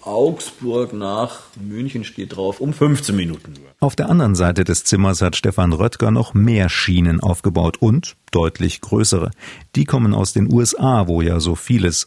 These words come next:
Speaker 2: eine Nummer größer ist als in Europa. Amerikanische Standardspurweite gebaut, vor allem in den neunzehnhundertzwanziger und dreißiger Jahren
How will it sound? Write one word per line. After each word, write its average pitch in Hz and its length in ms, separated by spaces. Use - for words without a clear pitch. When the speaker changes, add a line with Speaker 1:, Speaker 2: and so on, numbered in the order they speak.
Speaker 2:
eine 98 200
Nummer 82 240
größer 95 460
ist - 180
als 92 140
in 98 100
Europa. 92 400
Amerikanische 117 800
Standardspurweite 92 1200
gebaut, 110 420
vor - 200
allem 92 240
in 87 180
den 90 200
neunzehnhundertzwanziger 101 1120
und 92 160
dreißiger 92 400
Jahren 92 420